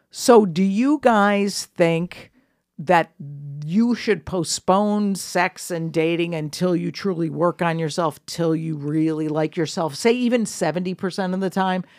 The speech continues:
Nick, do you think that's possible? Or you're just like, "Fuck it, I'm gonna go find someone as broken as I am"?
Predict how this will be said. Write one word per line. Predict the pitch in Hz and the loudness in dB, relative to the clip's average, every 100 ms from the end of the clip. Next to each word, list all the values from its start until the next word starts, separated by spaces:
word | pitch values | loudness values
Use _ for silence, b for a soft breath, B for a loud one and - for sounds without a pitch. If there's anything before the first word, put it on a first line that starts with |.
| b | b
Nick, | 202 180 | -2 -2
do | 202 | 0
you | 196 | 0
think | 233 | 2
that's | 214 185 | 0 -2
possible? | - - - 165 - 208 214 B B B | -8 -8 -2 -2 0 2 2 B B B
Or | 202 | 4
you're | 185 185 | 4 2
just | 160 160 - | -2 -6 -2
like, | 160 156 b b b _ | -2 -2 b b b _
"Fuck | - 180 160 | -2 0 0
it, | 160 - _ - | -2 -6 _ -2
I'm | 196 175 | 0 2
gonna | 170 | 0
go | 147 165 165 170 170 - _ _ | 2 4 6 4 2 -4 _ _
find | 185 175 165 | 0 0 0
someone | 165 165 | -2 -2
as | 156 127 | -4 -4
broken | 170 147 139 160 | -2 -2 -4 -8
as | 143 | -4
I | 151 147 | -4 -4
am"? | 139 143 156 | -6 -10 -12